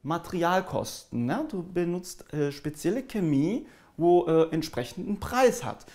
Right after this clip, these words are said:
Und dann musst du das natürlich in dem Stundensatz auch widerspiegeln und einen besseren Stundensatz, einen höheren Stundensatz ansetzen, wie wenn du jetzt im, ja, wenn du jetzt zum Beispiel eine Unterhaltsreinigung hast, ähm, wo du einfach Sanitär- und Alkoholreiniger verwendest,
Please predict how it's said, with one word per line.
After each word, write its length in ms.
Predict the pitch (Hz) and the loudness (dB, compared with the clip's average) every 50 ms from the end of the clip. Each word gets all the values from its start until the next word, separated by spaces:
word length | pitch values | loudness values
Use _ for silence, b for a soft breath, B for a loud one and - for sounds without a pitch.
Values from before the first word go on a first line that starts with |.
| B B B B | B B B B
Und 180 | 135 131 120 - | -8 -6 -6 -6
dann 220 | 104 123 135 160 | -4 -4 -2 0
musst 260 | 196 214 208 208 - | 0 -2 -2 -4 -8
du 60 | - | -8
das 200 | 196 185 196 190 | -6 -6 -4 -4
natürlich 420 | 185 165 - - 165 160 175 170 - | -4 -8 -6 -4 -4 -4 -4 -2 -4
in 120 | 151 156 | -4 -4
dem 140 | 139 135 131 | -2 -4 -4
Stundensatz 720 | - - - 202 226 220 220 147 135 123 143 151 - - | -6 -4 -2 -2 -2 -2 -2 -6 -4 -2 -2 -2 -2 -4
auch 160 | - 156 135 123 | -8 -8 -6 -6
widerspiegeln 800 | 147 170 180 170 156 - - - 143 143 139 147 170 175 190 185 B B B B B _ | -4 -2 -2 -2 -2 -4 -10 -8 -6 -4 0 0 0 0 0 -4 B B B B B _
und 240 | 151 165 160 - _ _ | -2 -2 -2 -6 _ _
einen 260 | - 143 135 131 - - | -2 -2 -2 -2 0 4
besseren 440 | - 180 180 180 - 196 185 185 | 4 4 4 4 -2 -4 -4 -4
Stundensatz, 680 | 170 - - 175 175 170 170 - 151 123 107 120 120 - | -6 -2 0 0 0 0 -2 -4 -4 -2 -2 -4 -4 -4
einen 200 | 123 123 113 - | -6 -6 -4 -2
höheren 340 | 147 180 208 214 - 180 160 | 0 0 0 0 0 -2 -6
Stundensatz 640 | - - - 151 147 - 127 113 113 120 120 - - | -4 -4 -4 -6 -4 -4 -8 -6 -6 -6 -6 -6 -8
ansetzen, 680 | - 113 110 110 107 131 123 - - - 226 254 254 B B B B B B | -8 -8 -6 -4 -4 -4 -4 -6 -4 -2 -2 -2 -2 B B B B B B
wie 160 | 143 185 208 | 0 2 4
wenn 180 | 180 185 180 165 | 4 4 2 2
du 80 | 175 | 2
jetzt 280 | 175 170 165 160 - - | 2 2 0 0 -2 -4
im, 240 | 131 139 131 127 - - _ _ | -4 -4 -4 -4 -8 -14 _ _
ja, 240 | - 151 202 240 208 - | 0 0 0 0 0 -4
wenn 120 | 156 143 127 | -4 -4 -4
du 80 | 135 | -2
jetzt 200 | 135 135 131 - | -4 -4 -6 -6
zum 100 | - 127 | -6 -6
Beispiel 200 | 120 113 - 123 | -6 -6 -6 -6
eine 60 | - | -4
Unterhaltsreinigung 840 | 214 220 214 180 170 165 - - 151 151 147 151 147 143 143 143 139 | -2 -2 0 -2 -2 -4 -6 -2 -2 0 0 0 -2 -2 -4 -4 -4
hast, 240 | 143 139 131 - B B B B B B B _ | -4 -6 -6 -8 B B B B B B B _
ähm, 360 | 135 127 127 123 123 123 120 | 2 2 2 2 0 0 -2
wo 160 | 120 127 135 135 | -4 -4 -4 -4
du 100 | - - | -4 -4
einfach 340 | - 120 120 120 123 120 - B B B B _ 107 101 - - | -4 -4 -4 -4 -6 -6 -8 B B B B _ -12 -12 -12 -6
Sanitär- 680 | - 131 139 151 147 147 - 147 139 143 143 143 139 | -2 0 0 0 0 -2 -2 -2 0 0 0 0 0
und 160 | 120 110 - | -4 -6 0
Alkoholreiniger 720 | - 156 180 180 - 180 175 151 156 147 147 151 147 147 | 2 2 2 2 2 0 2 2 2 0 0 0 -2 -2
verwendest, 540 | 147 151 131 131 139 135 135 135 131 135 | -2 -4 -4 -2 -2 0 -2 -2 -4 -4